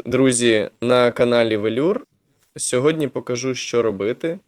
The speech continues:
якщо не вдається розгорнути диск, коли кнопка "Розгорнути" неактивна. Для цього відкриваємо пошук, пишемо командний рядок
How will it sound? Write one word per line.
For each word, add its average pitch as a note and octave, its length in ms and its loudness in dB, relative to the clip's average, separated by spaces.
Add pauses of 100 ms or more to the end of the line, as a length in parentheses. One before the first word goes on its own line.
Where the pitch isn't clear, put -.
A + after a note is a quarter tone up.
якщо A#2 380 -2
не B2 120 0
вдається A#2+ 600 -2
розгорнути G#2+ 640 -6
диск, B2 520 -6
коли A2+ 240 -2
кнопка A2+ 580 -4
"Розгорнути" A2 800 -4 (140)
неактивна. G#2+ 880 -4 (460)
Для A2 200 0
цього A#2+ 360 -2
відкриваємо G2+ 760 0
пошук, - 680 -6
пишемо G#2 480 -4
командний G2+ 600 -4
рядок A#2 460 -2